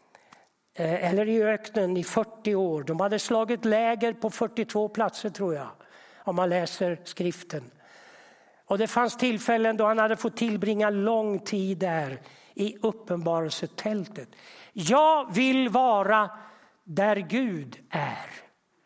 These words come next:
Och jag tänker där vilket föredöme han är för oss. Vi skulle kunna utveckla detta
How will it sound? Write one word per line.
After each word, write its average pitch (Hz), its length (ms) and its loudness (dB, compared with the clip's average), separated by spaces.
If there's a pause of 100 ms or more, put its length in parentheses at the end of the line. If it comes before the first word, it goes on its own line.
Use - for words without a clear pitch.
(340)
Och - 140 -6
jag 226 140 0
tänker 208 320 0
där 196 220 2
vilket 185 360 -2
föredöme 165 540 -2
han 156 200 -4
är 147 160 -2
för 139 240 -10
oss. - 380 -16 (420)
Vi 202 140 -2
skulle 202 280 0
kunna 190 280 0
utveckla 180 540 -2
detta 160 440 -2